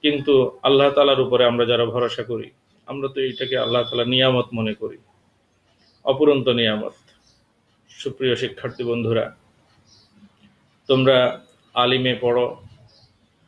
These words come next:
আমি একজন জেনারেল শিক্ষিত মানুষ, আমার চেয়ে তোমাদের কোরআন এবং হাদিসে অগাধ জ্ঞান রয়েছে, মাশাআল্লাহ।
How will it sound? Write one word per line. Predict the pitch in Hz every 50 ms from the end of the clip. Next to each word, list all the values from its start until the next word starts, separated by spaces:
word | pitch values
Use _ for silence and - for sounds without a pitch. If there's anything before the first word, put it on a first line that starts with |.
| _ _ _
আমি | - 113 117 127 131
একজন | 127 117 107 123 120 113
জেনারেল | 117 120 117 123 127 127 117
শিক্ষিত | - 135 131 - - 123 113
মানুষ, | 120 113 113 110 113 123 127 - - - - - _ -
আমার | 117 120 127 127 123 -
চেয়ে | - - 123 123
তোমাদের | - - 123 120 120 120 117 120 117 110 - - _
কোরআন | - 117 120 120 123 120
এবং | 123 117 117 117 113
হাদিসে | 117 117 110 110 107 - 117
অগাধ | 107 107 110 107 117 110
জ্ঞান | 117 110 104 107 107 107 104
রয়েছে, | 104 107 110 107 - - - - _ _ _ _ _ _ - 110 107 - - _ _ -
মাশাআল্লাহ। | 117 117 110 - - 104 104 104 101 - - -